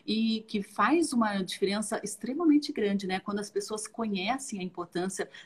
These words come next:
desse refúgio, né, pra preservar, pra tomar também algumas outras atitudes em sua vida.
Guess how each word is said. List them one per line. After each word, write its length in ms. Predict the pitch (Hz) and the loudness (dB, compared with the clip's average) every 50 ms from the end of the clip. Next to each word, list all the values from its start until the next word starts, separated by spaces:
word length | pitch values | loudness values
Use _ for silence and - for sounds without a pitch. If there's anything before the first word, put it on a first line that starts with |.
| _ - | _ -2
desse 260 | 165 180 175 - 190 | -2 -2 -2 -2 -4
refúgio, 640 | 165 185 175 - - - 175 190 214 233 220 226 208 | -4 -4 -6 -6 -4 -2 0 0 0 0 0 0 0
né, 380 | 196 190 185 196 202 214 214 208 | 0 0 0 0 0 0 -2 -2
pra 400 | - 208 208 202 208 208 208 202 - - - | -2 0 2 2 2 2 0 0 -4 -10 -12
preservar, 880 | - - 277 294 277 294 285 247 196 170 170 180 180 190 202 214 214 - - | -6 -2 0 0 2 2 2 0 0 -2 0 2 4 4 4 2 2 0 -4
pra 240 | - 202 185 180 190 | -4 -2 -2 -2 -4
tomar 500 | 190 - - 208 202 185 180 196 233 277 | -4 -2 -2 0 0 2 0 0 -2 -4
também 300 | - - 214 202 196 202 | -4 -4 -2 -2 0 -2
algumas 380 | 190 185 196 190 185 185 175 185 | -2 -2 -4 -4 -4 -4 -4 -6
outras 300 | 180 - 180 185 170 185 | -6 -4 -4 -4 -2 -2
atitudes 680 | 185 185 - - - - 180 190 196 180 196 196 - - - - - - - | -4 -6 -6 -12 -8 -2 0 0 0 0 -2 -4 -6 -8 -16 -18 -18 -10 -4
em 200 | 180 185 190 175 | 0 2 2 2
sua 260 | - - - 190 180 | 0 0 0 0 0
vida. 420 | 165 156 165 165 156 156 156 151 | 0 0 -2 -2 -2 -2 -2 -6